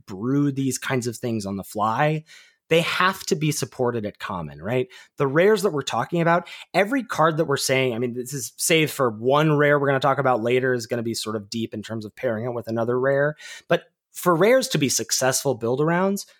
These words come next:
they have to have commons that support them so that you can take this card and go, "Okay, to go deep with this card that I'm not gonna see very often, this rare,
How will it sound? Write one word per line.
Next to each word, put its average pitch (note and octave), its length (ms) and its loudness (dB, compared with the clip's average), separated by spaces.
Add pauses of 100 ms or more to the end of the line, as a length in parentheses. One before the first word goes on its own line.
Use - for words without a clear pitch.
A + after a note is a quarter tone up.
(280)
they C#3 100 4
have - 400 0
to E3+ 80 2
have C#3+ 260 2
commons A2 460 -2
that - 120 -10
support - 380 -8
them - 180 -14 (220)
so - 120 0
that E3 140 4
you D#3+ 100 0
can D#3+ 140 0
take G#3+ 300 0
this F3 120 2
card F3 320 2
and C3 120 0
go, B2 240 2
"Okay, F3 500 0 (220)
to C#3 80 -2
go C#3+ 120 4
deep A3 300 0
with G#3 120 0
this F3+ 160 -2
card A#2 500 0 (160)
that C3+ 100 0
I'm C#3 140 2
not D#3+ 180 2
gonna F#3 140 2
see D#3+ 160 0
very C3 320 4
often, D#3 560 0 (120)
this - 200 -10
rare, C#3 540 0